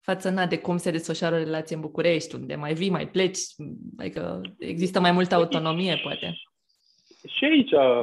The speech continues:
Speaker 2: mai venim, mai plecăm, nu,
Speaker 1: <laughs>
Speaker 2: nu facem chiar totul împreună. Dar, uh, viața, în primul rând, s-a schimbat, uh, pentru că a apărut Tudor. Și cred că o relație între,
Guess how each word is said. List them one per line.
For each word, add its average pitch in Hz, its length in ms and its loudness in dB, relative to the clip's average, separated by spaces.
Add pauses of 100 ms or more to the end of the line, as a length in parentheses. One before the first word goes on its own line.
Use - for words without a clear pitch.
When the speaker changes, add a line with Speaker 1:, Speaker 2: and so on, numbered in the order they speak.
(120)
Speaker 2:
mai 113 460 0
venim, 127 300 0
mai 113 160 0
plecăm, 113 360 0
nu, 123 380 -2 (800)
Speaker 1:
<laughs> - 840 -4
Speaker 2:
nu 156 60 4
facem 156 380 4
chiar 139 260 4
totul 139 380 2
împreună. 123 600 -2 (680)
Dar, 139 340 -4
uh, 147 920 0 (380)
viața, 165 340 -2
în 165 80 -6
primul 165 200 -6
rând, 170 120 -2
s-a 170 220 -2
schimbat, 160 480 -4
uh, 156 720 -6
pentru 156 260 -6
că 151 220 2 (840)
a 127 140 -2
apărut 143 340 0
Tudor. 104 480 -2 (540)
Și - 500 -16
cred 110 200 -6
că 110 120 -2 (360)
o 107 140 0
relație 113 360 -2
între, 107 340 -4